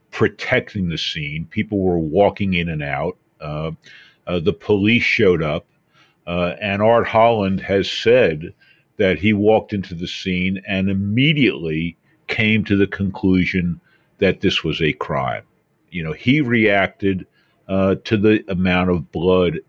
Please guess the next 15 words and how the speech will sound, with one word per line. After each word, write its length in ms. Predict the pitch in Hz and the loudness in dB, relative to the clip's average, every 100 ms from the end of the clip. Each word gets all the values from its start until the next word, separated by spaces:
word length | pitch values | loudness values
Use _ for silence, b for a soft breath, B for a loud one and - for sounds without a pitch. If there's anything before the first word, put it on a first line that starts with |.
| - | -8
at 220 | 82 - | -8 -8
the 60 | |
scene. 480 | - - 82 69 62 _ _ _ _ _ - | -12 -10 -10 -10 -14 _ _ _ _ _ -10
Uh, 200 | 92 95 | -4 -4
and 220 | - 117 98 | -2 -2 -2
so, 540 | - 127 123 123 123 | 4 8 8 8 4
uh, 500 | - 120 117 113 - | 0 2 4 2 2
we 180 | 117 110 | 0 2
have 220 | 113 107 | 2 2
a 80 | 104 | 2
classic 640 | - 110 113 113 - 104 | 0 0 2 2 -2 -8
case 560 | - 101 95 92 - - - | -4 0 2 0 -4 -14 -8
of 500 | 92 90 90 90 80 b b b b b _ _ _ _ - | -4 -2 0 -2 -6 b b b b b _ _ _ _ -4
confirmation 800 | 117 113 - 104 101 95 - 90 | 0 0 0 0 2 2 0 0
bias 600 | 90 90 92 87 82 | 2 4 4 2 -2